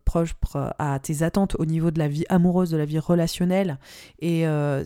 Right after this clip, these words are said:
donc, c'est des choses qui sont, euh, qui sont vraiment mises en avant avec cette pleine lune et c'est une forme de culmination. Il y a une illumination sur ces sujets-là et on voit, euh,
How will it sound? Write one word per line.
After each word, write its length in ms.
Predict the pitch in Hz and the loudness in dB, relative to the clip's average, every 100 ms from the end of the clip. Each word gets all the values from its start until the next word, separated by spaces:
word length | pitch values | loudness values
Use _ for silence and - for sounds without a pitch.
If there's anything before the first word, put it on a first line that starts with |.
| - | -2
donc, 180 | 175 - | -2 0
c'est 120 | 185 | 0
des 80 | 190 | 0
choses 200 | 233 - | -2 -4
qui 120 | - | -6
sont, 260 | 190 190 | -4 -2
euh, 140 | 160 127 | -2 -4
qui 160 | - | -8
sont 240 | - 156 139 _ _ _ _ _ _ - | -8 -6 -8 _ _ _ _ _ _ -12
vraiment 340 | 170 220 226 | -4 -2 -2
mises 220 | 220 196 | -2 -2
en 140 | 185 180 | -2 -2
avant 220 | 175 220 | 0 -2
avec 160 | 175 | -2
cette 200 | - 170 | -6 -10
pleine 240 | - 175 175 | -4 -2 0
lune 160 | 233 | 0
et 40 | 202 | -2
c'est 160 | - | -4
une 100 | 165 | -6
forme 180 | - 180 | -4 -2
de 80 | 165 | -4
culmination. 600 | - 165 160 151 - 196 | -6 -6 -4 -4 0 2
Il 80 | 208 | 4
y 40 | |
a 40 | 147 | 2
une 220 | 143 170 | 2 6
illumination 680 | 214 202 185 165 147 - 127 | 6 6 4 2 -2 -6 -10
sur 180 | - - | -12 -16
ces 120 | - | -16
sujets-là 720 | - 131 135 139 151 165 175 - - - - - | -14 -8 -4 -2 0 0 -2 -4 -16 -20 -20 -6
et 300 | 170 180 175 160 | -2 -2 -2 -4
on 100 | 151 | -6
voit, 380 | 147 170 180 - - _ 156 | -2 -2 -2 -4 -18 _ -4
euh, 280 | 143 135 | -2 -2